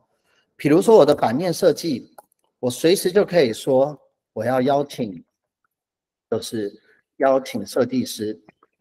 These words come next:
然后很好玩的地方就是，未来，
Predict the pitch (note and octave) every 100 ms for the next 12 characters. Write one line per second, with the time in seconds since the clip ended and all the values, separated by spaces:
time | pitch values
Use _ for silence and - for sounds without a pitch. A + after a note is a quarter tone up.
0 | _ _ _ _ _ _ _ _ _ _
1 | _ _ _ _ _ _ _ _ _ _
2 | _ _ _ _ _ _ _ _ _ _
3 | _ _ _ _ _ _ _ _ _ -
4 | B2+ G#3 A3 B2 C#3+ G#3 F#3 A2 G2+ G#2+
5 | A#2 D3+ B2 B2 B2 B2 A2 B2+ G2+ -
6 | _ _ _ _ _ _ _ - B3+ D#3
7 | A#2+ G#2 F#2+